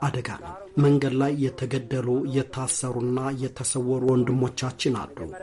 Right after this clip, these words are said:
አሁን ግን አብዛኛው ወደዚህ የሚገባ ያለው ደላላዎች እስከ አስር ሺህ ብር እየከፈለ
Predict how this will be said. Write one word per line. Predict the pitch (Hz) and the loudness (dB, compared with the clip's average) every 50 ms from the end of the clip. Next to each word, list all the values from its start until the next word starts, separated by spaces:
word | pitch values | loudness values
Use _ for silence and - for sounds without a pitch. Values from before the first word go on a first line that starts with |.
| - - | -2 0
አሁን | - 151 175 196 185 180 | 4 6 6 6 6 4
ግን | 135 131 135 156 156 - - | 2 2 4 2 2 0 -2
አብዛኛው | 143 139 123 120 113 135 135 131 131 131 131 123 | -2 -2 -2 0 0 0 2 2 2 2 2 2
ወደዚህ | 127 127 131 127 113 - 127 123 | 2 0 0 -2 -2 -4 -4 -2
የሚገባ | 127 127 127 120 120 127 123 127 127 | -2 -2 -2 -2 -2 -4 -4 -4 -4
ያለው | 127 127 123 131 131 147 151 147 - | -6 -4 -2 0 0 0 0 -2 -4
ደላላዎች | - 135 120 123 123 127 127 123 127 139 135 - - - - | -6 -4 -4 -2 -4 -2 -2 -2 -2 -4 -4 -6 -8 -6 -4
እስከ | 143 - - - - 147 - - | -4 -4 -2 -2 -4 -6 -4 -4
አስር | 139 - - - 170 165 151 | -2 -2 0 -2 -2 -4 -4
ሺህ | - - - 156 - | -6 -2 0 0 0
ብር | - - - - - - - | 0 -2 -4 -2 0 2 2
እየከፈለ | 135 120 127 123 120 - 113 107 - - 185 185 | 2 2 0 -2 -2 -2 -4 -4 -4 -6 -6 -4